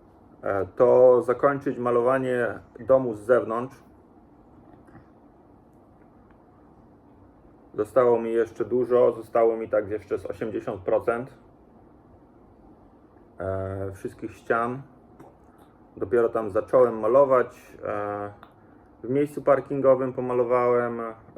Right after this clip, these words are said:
pod schodami pomalowałem, e,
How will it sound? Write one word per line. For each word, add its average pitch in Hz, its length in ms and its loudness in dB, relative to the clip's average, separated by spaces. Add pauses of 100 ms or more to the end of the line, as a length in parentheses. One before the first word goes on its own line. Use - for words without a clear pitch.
(220)
pod - 220 -6
schodami 139 480 -4
pomalowałem, 127 840 2 (1000)
e, 95 840 -6